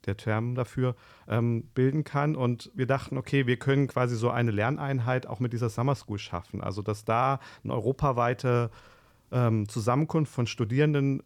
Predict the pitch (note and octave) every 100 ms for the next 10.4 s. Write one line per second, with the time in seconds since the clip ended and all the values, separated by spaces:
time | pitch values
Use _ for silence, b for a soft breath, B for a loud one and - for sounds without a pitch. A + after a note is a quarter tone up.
0 | F#3+ C#3 - C#3 - C#3 - - B2+ C#3+
1 | C#3+ C3 C3+ B2+ B2+ G2 - - - B2
2 | - - - b b b - A#2 A#2 A2+
3 | G#2 b - A2+ C3+ C3+ B2 A#2 b b
4 | b b _ A2+ G#2 C3+ - B2 A#2 A2+
5 | A2+ - - A#2+ - G2+ A2 C3 D3 C3
6 | - B2 - C3+ B2 A#2 A2 A2 G#2 A2+
7 | A2+ A2+ A2 G#2 - _ _ _ - -
8 | - - A2+ G2+ G2 A#2 A#2+ - B2 A#2+
9 | A2 C3 C#3+ - B2+ B2 - B2 C3 B2
10 | A#2+ - A#2 A2+